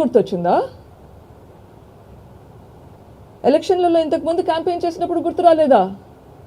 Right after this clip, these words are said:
ఇప్పుడే గుర్తొచ్చారా? ఇది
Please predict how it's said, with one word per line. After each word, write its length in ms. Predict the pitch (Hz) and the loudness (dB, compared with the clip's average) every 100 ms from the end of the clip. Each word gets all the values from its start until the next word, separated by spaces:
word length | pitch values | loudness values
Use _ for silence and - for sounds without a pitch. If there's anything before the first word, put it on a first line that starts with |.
| 269 | -8
ఇప్పుడే 240 | 247 370 330 233 | 0 2 4 4
గుర్తొచ్చారా? 540 | - 208 208 175 240 440 480 - - - - - - - - - - - - - - - - - - - | 4 2 2 0 0 -2 -8 -20 -20 -20 -20 -20 -20 -20 -20 -20 -20 -20 -20 -20 -20 -20 -20 -20 -16 -2
ఇది 140 | 311 | 4